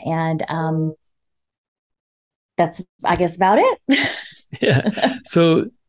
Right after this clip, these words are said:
Speaker 2: tell me, uh, when was it that you decided to really kind of start your own team and go that direction?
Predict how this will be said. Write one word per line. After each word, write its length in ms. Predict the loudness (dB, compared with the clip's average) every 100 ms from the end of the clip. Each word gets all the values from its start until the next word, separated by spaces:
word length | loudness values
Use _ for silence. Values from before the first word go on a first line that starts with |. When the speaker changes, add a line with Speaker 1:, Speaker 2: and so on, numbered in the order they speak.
| _ _ -4
Speaker 2:
tell 160 | 2
me, 300 | 4 4 4
uh, 260 | 4 2 2
when 400 | 2 2 2 4
was 220 | 2 0
it 80 | -2
that 180 | 0 2
you 60 |
decided 500 | 2 2 0 0 2
to 80 | 2
really 240 | 2 2 2
kind 220 | 0 0
of 80 | 0
start 340 | 0 0 2
your 140 | 2
own 200 | 4 4
team 320 | 2 2 0 2
and 140 | 2
go 300 | 2 2 2
that 260 | 0 -2 0
direction? 520 | 0 0 -2 -6